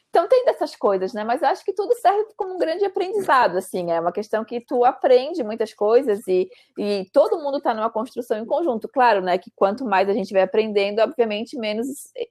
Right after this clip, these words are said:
erros desse tipo a gente deve cometer. Mas, enfim,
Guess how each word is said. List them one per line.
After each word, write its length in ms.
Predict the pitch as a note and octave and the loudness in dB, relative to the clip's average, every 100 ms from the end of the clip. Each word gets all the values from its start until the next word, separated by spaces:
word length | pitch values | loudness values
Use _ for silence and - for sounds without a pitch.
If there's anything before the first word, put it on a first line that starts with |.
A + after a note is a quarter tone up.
| _ - | _ 2
erros 360 | G3 A#3 C4 | 6 6 4
desse 320 | G#3 A3 - | 4 2 0
tipo 320 | G#3+ - G#3+ A#3 | -8 -4 2 4
a 40 | |
gente 200 | A#3 A#3 | 2 0
deve 240 | A#3 A#3 - | 2 2 2
cometer. 580 | B3 G4 - - G3 - _ _ _ _ - | 0 0 0 2 2 -4 _ _ _ _ 0
Mas, 320 | F#3+ G3+ G#3+ | 4 4 2
enfim, 560 | B3 F4+ - B3 F#3 | -4 -4 -4 -4 -4